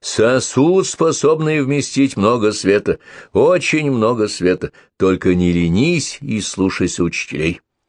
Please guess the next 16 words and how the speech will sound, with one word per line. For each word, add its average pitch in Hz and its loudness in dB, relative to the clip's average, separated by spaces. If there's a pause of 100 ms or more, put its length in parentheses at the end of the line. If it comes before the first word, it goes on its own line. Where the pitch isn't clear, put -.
(460)
Он 78 -8
поднялся 80 -4
на 76 -2
ноги. 73 -8 (680)
"Урок 156 2
закончен. 104 0
Завтра 165 0
после 151 0
дома 147 2
собраний 127 2
ты 120 0
приходишь 107 0
прямо 107 0
сюда, 85 0 (200)
переодевшись, 104 2
конечно. 82 0